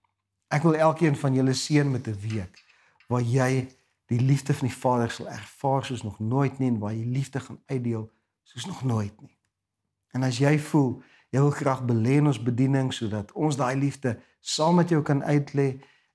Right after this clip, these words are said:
in YouTube, net onder in die beskrywing staan ons bankdetails, of op ons website, agape punt C O punt Z A,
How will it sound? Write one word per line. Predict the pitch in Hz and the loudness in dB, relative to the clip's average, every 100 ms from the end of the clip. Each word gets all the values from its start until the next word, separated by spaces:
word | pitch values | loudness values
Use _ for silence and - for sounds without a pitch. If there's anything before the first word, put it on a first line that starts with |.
| - | -2
in | 143 143 | 0 2
YouTube, | 139 151 151 147 139 113 | 4 2 2 0 0 -2
net | 117 135 - | 0 0 -2
onder | 127 135 131 | -2 0 0
in | 120 | -2
die | 117 | -4
beskrywing | 117 - 117 117 117 107 | -6 -8 -6 -4 -4 -6
staan | 113 117 | -4 -4
ons | 117 - | -4 -4
bankdetails, | 117 117 120 113 120 113 - - | -4 -4 -6 -6 -4 -6 -8 -6
of | 147 165 | -4 -4
op | 170 | -4
ons | 170 - | -4 -4
website, | 117 107 - 98 98 - | -4 -6 -8 -10 -12 -12
agape | 110 110 - 123 | -12 -8 -4 -6
punt | 123 110 - | -4 -10 -8
C | 127 | -6
O | 131 123 | -6 -6
punt | 127 110 | -8 -8
Z | 101 101 | -8 -10
A, | 104 101 | -12 -16